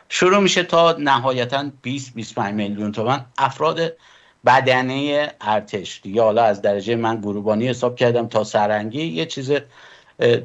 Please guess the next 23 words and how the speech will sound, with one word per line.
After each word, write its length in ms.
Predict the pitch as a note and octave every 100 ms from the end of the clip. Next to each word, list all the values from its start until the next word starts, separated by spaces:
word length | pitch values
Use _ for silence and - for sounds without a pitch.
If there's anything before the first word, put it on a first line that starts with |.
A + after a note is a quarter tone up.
| - - B2+ B2+
وسط 520 | B2 A2+ A#2+ - C3+ C3+
رو 60 |
گرفتم 500 | B2+ A2+ B2 B2 A#2+
تا 120 | A#2
بیست 320 | G2 G2+ - G#2+
میلیون 320 | G2+ G#2 G2
تومان. 420 | G#2+ G#2 A#2 A2+ _ _ -
حالا 320 | G#2 G#2 F#2+
نگن 360 | G#2 C3 B2 A2
دیگه 220 | G2+ G#2+
خیلی 460 | G#2+ G#2+ G#2+ G#2+ G#2+
سیاه 440 | - A2 G2 G#2
نمایی 360 | G2 G2 G2 G2
کردیم 420 | G#2 F#2+ F#2+ F#2
و 80 | F#2 - - -
فلان، 320 | - G#2 G#2+ G#2+
که 140 | C3+
واقعیتش 720 | B2+ C3 B2+ B2+ C3 D3+ -
این 100 | C3
نیست. 280 | A#2+ G#2+ -
وقتی 260 | A2+ - -
کسورات 400 | A2 - G#2+ G#2 -
می‌خوره 500 | G#2+ G#2+ G#2+ C3